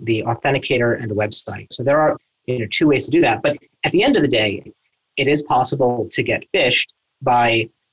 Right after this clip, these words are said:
having a, uh, in any form that accepts a username, password, and the two-factor code. So the m-, most secure way to do two-factor authentication is to use what's called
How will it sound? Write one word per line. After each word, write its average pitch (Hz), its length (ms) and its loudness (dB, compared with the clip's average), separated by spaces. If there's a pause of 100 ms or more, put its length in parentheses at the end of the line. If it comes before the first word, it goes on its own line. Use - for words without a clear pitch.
(140)
having 127 480 0
a, - 420 -6
uh, - 300 -6
in 147 200 0
any 151 200 2
form 131 380 2
that 107 200 -2
accepts - 400 -4
a 113 40 -4
username, 123 400 2
password, 117 440 0
and 104 80 -6
the 104 100 0
two-factor - 500 -2
code. 135 200 -2 (460)
So 147 420 2 (120)
the 143 80 -4
m-, 131 280 -8
most 220 440 2
secure 117 580 -2 (420)
way 120 460 0 (360)
to - 100 -2
do 127 160 0
two-factor 131 500 -2
authentication 117 920 -4 (320)
is 143 180 0
to - 160 -6
use 151 400 2
what's 139 260 -2
called 135 380 0